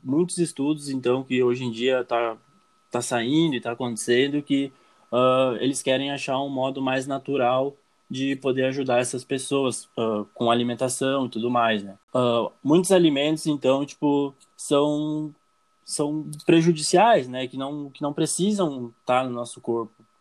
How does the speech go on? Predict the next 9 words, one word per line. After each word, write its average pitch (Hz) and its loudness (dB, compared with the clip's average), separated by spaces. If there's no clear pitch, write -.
Claro 147 4
que, - -20
tipo, - -20
todo, 147 -12
todos 131 -4
os 143 -10
alimentos, 135 -6
assim, 135 -6
ah, 135 0